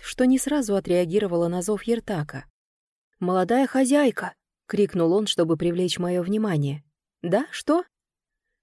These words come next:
Я посмотрела на него устало и тут поняла, что солнце клонится к закату. Даже не заметила, как прошел день.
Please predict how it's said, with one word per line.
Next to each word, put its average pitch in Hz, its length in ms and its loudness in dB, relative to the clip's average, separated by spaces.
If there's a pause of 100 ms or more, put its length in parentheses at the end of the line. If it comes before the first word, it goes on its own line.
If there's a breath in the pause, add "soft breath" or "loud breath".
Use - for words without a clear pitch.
Я 190 240 -2
посмотрела 185 680 0
на 170 100 0
него 170 240 0
устало 185 480 0
и 170 80 2
тут 170 180 -4
поняла, 202 420 -2
что - 180 -4
солнце 233 420 0
клонится 196 500 0
к 165 60 -10
закату. 180 640 -6 (320)
Даже 247 340 -2
не 226 120 0
заметила, 226 520 0
как 156 200 -8
прошел 170 420 -6
день. 165 320 -6